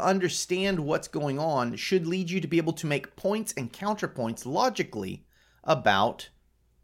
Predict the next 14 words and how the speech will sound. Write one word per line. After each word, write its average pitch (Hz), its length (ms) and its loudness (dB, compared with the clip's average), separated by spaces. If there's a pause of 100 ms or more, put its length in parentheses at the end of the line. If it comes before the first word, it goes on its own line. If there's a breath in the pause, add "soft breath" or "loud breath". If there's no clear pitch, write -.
(180)
why 120 320 -4
you 165 180 -2
think 165 240 -4
it 165 100 -2
is 147 120 -6
good 156 380 -4
or 120 180 -4
why 104 160 -2
you 107 120 -2
don't - 220 -2
think 98 160 -6
it 92 60 -6
is - 100 -10
good. - 160 -16